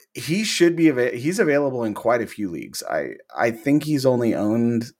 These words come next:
uh, what I saw was, like, thirty-six percent of leagues. So, you know, he's available in quite a few leagues. And I think that is mainly because most people thought it was gonna be Ridley and Kirk. Um, and so, you know, Jones went undrafted. I mean, another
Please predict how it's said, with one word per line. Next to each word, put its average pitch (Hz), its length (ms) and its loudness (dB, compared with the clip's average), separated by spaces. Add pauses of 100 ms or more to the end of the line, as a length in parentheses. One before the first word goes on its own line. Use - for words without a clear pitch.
uh, 107 100 0
what 113 200 2
I 110 100 4
saw 104 260 4
was, 110 160 0
like, 87 220 -2 (100)
thirty-six 113 500 -2
percent 110 360 -4
of 110 60 -2
leagues. 117 440 -4
So, 107 400 0 (400)
you 110 80 -4
know, 110 60 -2
he's 143 200 2
available 131 360 4
in 113 80 0
quite 117 200 2
a 110 40 -2
few 107 200 -4
leagues. 127 340 2
And 104 100 0
I 113 60 -2
think 165 220 -2
that 151 140 4
is 104 160 -2
mainly 139 380 0
because 110 500 0
most 110 320 0
people 120 300 -2
thought 104 240 2
it 123 80 2
was 123 160 -4
gonna 107 200 -2
be 107 220 -6
Ridley 98 420 -4
and 127 120 -6
Kirk. - 360 -8 (520)
Um, 101 580 0 (400)
and 110 220 2
so, 104 540 2
you 85 160 -6
know, 98 240 -4 (440)
Jones 117 440 -6
went 110 140 -4
undrafted. 104 680 -4
I 98 40 -4
mean, 117 140 -4
another 135 460 2